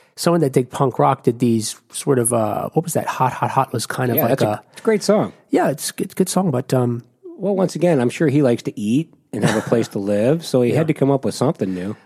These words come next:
Speaker 1: But it, what occurred to me in seeing and learning about the Dolls was that, um, they seemed like a, uh, predecessor, maybe not, to, to glam metal of the eighties.
Speaker 2: Well, yeah, they also influenced punk quite a bit because those bands saw them play and saw them like,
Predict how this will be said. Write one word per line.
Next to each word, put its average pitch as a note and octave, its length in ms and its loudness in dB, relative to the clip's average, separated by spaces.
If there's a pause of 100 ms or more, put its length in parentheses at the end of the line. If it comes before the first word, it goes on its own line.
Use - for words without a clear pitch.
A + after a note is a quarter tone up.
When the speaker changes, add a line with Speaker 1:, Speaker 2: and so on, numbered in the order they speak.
(120)
Speaker 1:
But - 140 0
it, G3 200 -4
what E3+ 380 2
occurred A#3 260 -2
to E3 60 2
me E3+ 180 4
in C3 220 0
seeing D#3 360 0
and C3 120 0
learning C#3 200 4
about B2 200 0
the G#2 60 -2
Dolls D3+ 360 2
was A#2 180 2
that, A#2 300 0
um, A#2 300 -2
they C3+ 120 2
seemed F3+ 360 2
like D3 260 0
a, B2 360 2
uh, A#2 260 -4
predecessor, E3+ 920 0
maybe D3 360 -6
not, A2 240 -8
to, D3+ 120 2
to C#3 160 -2
glam C3+ 520 4
metal A2+ 320 0
of G#2+ 100 -4
the A#2 140 -2
eighties. A#2 460 -4
Speaker 2:
Well, G#3 140 0
yeah, E3+ 300 2
they C#3 300 0
also D#3+ 420 4
influenced C3 460 2
punk A2+ 240 -2
quite G#2+ 180 0
a G#2 60 0
bit G2 320 -2
because G2 500 -4 (240)
those A#2+ 180 2
bands G#2+ 300 -2
saw G2 240 -8
them G2 180 -4
play D3 560 4
and G#2+ 200 -2
saw G#2+ 260 0
them G2 260 -2
like, F2+ 380 -10